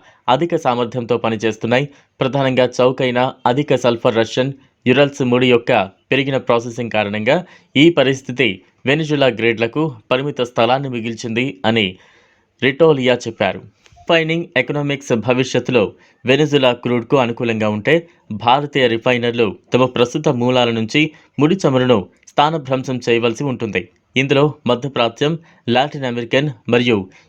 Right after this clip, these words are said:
యూఎస్ క్రూడ్లు ఉండవచ్చు. గ్లోబల్ క్రూడ్ ఆయిల్ మార్కెట్స్ ఎస్ అండ్ పీ గ్లోబల్ కమోడిటీ ఇన్సైట్స్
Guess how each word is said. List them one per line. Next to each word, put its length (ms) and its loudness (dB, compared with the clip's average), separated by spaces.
యూఎస్ 420 2
క్రూడ్లు 340 4
ఉండవచ్చు. 480 0
గ్లోబల్ 520 2
క్రూడ్ 200 2
ఆయిల్ 280 2
మార్కెట్స్ 420 -4
ఎస్ 200 0
అండ్ 140 -6
పీ 120 2
గ్లోబల్ 460 0
కమోడిటీ 480 0
ఇన్సైట్స్ 560 2